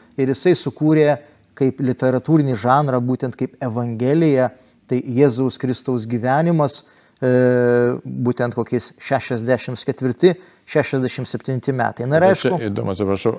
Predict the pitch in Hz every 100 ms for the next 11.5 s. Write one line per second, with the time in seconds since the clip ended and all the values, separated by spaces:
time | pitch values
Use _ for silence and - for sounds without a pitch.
0 | 101 - 101 95 98 107 95 95 98 -
1 | 107 - - 98 107 - 110 143 160 104
2 | 92 87 - 90 92 82 87 87 92 85
3 | - 82 90 78 _ _ - - - _
4 | - 92 92 92 90 98 95 101 85 80
5 | 76 90 101 101 107 117 139 98 80 107
6 | 117 80 - 143 139 143 80 92 120 -
7 | 120 110 120 120 127 120 120 92 80 -
8 | - - 78 - 85 82 101 92 90 80
9 | 76 82 85 82 78 - 76 78 78 87
10 | 151 - 101 92 95 90 85 - 87 82
11 | 80 82 82 90 101